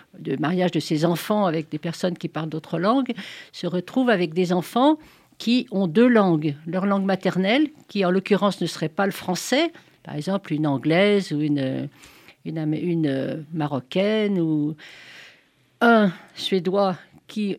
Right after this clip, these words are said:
se sont mariés avec des Français, qui habitent en France, dont les enfants, donc, au début de leur vie,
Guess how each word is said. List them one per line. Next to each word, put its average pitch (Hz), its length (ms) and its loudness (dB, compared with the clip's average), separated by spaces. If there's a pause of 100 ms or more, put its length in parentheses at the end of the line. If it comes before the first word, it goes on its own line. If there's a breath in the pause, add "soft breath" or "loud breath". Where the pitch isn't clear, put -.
se 180 160 -6
sont 180 160 -6
mariés 180 300 -2
avec 160 220 -8
des 151 100 -6
Français, 254 480 -6
qui 294 160 -2
habitent 185 300 0
en 165 80 0
France, 285 540 -2 (540 soft breath)
dont 170 120 -4
les 175 200 -4
enfants, 269 400 0
donc, 202 300 -4 (140)
au 190 100 0
début 214 600 -2
de 208 80 -4
leur 208 180 2
vie, 202 360 -2